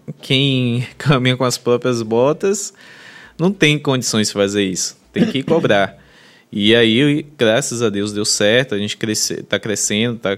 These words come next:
é, tá evoluindo. E a gente reinveste nossa própria receita pra crescer mais. Então, hoje a gente é uma startup sem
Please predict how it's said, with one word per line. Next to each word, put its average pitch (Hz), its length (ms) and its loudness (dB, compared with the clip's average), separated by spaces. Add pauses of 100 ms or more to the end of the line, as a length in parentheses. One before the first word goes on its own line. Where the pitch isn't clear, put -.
(120)
é, 95 520 -2 (200)
tá 104 80 0
evoluindo. 113 640 0 (640)
E 123 720 4
a 117 60 4
gente 120 320 -4 (160)
reinveste 131 640 0
nossa 117 180 -6
própria 117 320 -4
receita 120 480 -4
pra 110 160 -10
crescer 117 380 -4
mais. 92 440 -4 (160)
Então, 95 420 -6
hoje 110 200 -4
a 107 60 -2
gente 110 240 -6
é - 20 -4
uma 107 200 -2
startup 107 640 -6
sem 123 420 -4